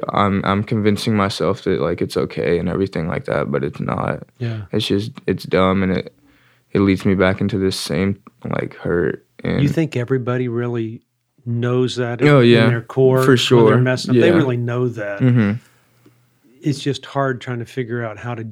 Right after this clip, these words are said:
Speaker 2: get out of it
Speaker 1: Yeah.
Speaker 2: sometimes, you know,
Speaker 1: Yeah,
Speaker 2: so.
Speaker 1: for sure. I, like, everyone, everyone knows what they're doing wrong.
Speaker 2: Hmm.
Speaker 1: Like, no one's really, like, they're not dumb.
Speaker 2: Yeah.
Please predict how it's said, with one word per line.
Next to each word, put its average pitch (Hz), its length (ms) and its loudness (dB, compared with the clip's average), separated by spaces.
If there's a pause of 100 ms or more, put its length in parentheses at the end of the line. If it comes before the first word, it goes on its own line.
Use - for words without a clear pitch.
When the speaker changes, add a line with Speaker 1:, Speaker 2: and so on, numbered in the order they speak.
(160)
Speaker 2:
get 131 120 -2
out 123 220 -6
of 107 160 -8
it - 180 -16 (140)
Speaker 1:
Yeah. 110 240 4
Speaker 2:
sometimes, - 300 -12
you 110 80 -8
know, 87 260 -20
Speaker 1:
Yeah, 113 240 -2
Speaker 2:
so. - 20 -6
Speaker 1:
for - 180 -4
sure. - 500 -4
I, 107 100 -4
like, 113 180 2
everyone, 131 500 4 (760)
everyone 123 400 4
knows 101 280 2
what 104 140 0
they're 101 80 2
doing 98 300 0
wrong. 98 440 -2 (180)
Speaker 2:
Hmm. 110 260 -8 (180)
Speaker 1:
Like, 117 240 -4
no 110 160 0
one's 107 260 -2
really, 87 240 0
like, 73 240 -2
they're 107 140 -4
not 101 220 -4
dumb. 73 420 -6 (160)
Speaker 2:
Yeah. 101 300 -6